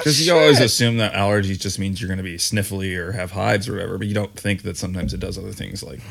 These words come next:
Speaker 2: Yep.
Speaker 1: disrupt your sleep or give you headaches.
Speaker 2: Yep. That is exactly what happened. Hayden's got every, every fucking allergy.
Speaker 1: That sucks.
Speaker 2: Like, when he,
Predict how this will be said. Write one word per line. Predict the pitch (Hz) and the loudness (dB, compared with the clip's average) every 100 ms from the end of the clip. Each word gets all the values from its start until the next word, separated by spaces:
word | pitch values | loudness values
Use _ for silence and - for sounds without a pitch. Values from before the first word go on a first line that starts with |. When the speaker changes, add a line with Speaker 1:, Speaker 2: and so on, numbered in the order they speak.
| 131 | -8
Speaker 2:
Yep. | 95 101 170 - - | -4 -4 -6 -12 -12
Speaker 1:
disrupt | 104 - 98 - | -8 -6 -6 -8
your | 90 | -8
sleep | - - 92 95 | -6 -6 -8 -10
or | - - - - - - - - | -10 -12 -16 -20 -20 -20 -20 -12
give | - | -10
you | 92 | -8
headaches. | 90 - - - _ _ - | -10 -10 -14 -16 _ _ -6
Speaker 2:
Yep. | 120 180 - _ _ - _ - | -2 -2 -6 _ _ -20 _ -6
That | 120 117 | -2 -2
is | 104 | -2
exactly | 104 107 107 113 123 120 117 | -4 -6 -2 0 0 -4 -4
what | 117 | -2
happened. | 127 104 104 110 | -2 -4 -8 -6
Hayden's | - 147 127 | 0 0 0
got | 117 101 | -2 -2
every, | - 110 110 107 113 _ _ _ _ _ - | -2 -6 -4 -8 -8 _ _ _ _ _ 0
every | 117 104 104 | 0 0 -4
fucking | 101 - - 85 | -4 -6 -6 -8
allergy. | 62 60 - - - - | -8 -10 -10 -12 -16 -12
Speaker 1:
That | 82 - | -12 -10
sucks. | - 120 | -8 0
Speaker 2:
Like, | 127 113 | 2 2
when | 120 120 113 | 0 0 0
he, | - 127 131 | -4 -6 -6